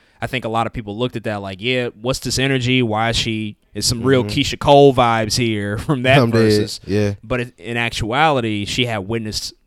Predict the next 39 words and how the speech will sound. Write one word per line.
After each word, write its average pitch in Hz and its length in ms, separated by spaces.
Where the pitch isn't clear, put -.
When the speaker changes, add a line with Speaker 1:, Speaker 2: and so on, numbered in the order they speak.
Speaker 1:
you 113 100
know, 98 120
apparently 131 400
something 104 340
really 110 200
traumatic 113 460
before 98 320
she 113 140
even 98 180
got 98 200
to 107 80
the 90 100
venue, 104 420
so 101 160
that 101 160
affected 107 400
her. 104 380
And 143 80
I'm, 143 160
I'm 139 160
assuming 147 420
that, 113 200
you 113 80
know, 110 120
during 113 200
that 107 140
intermission 107 440
when 104 100
they 95 100
changed, 107 480
they 98 60
probably 104 440
were 101 140
able 95 160
to 101 60
get 98 180
Speaker 2:
Mm-hmm. 95 80
Speaker 1:
her 101 120
to 98 180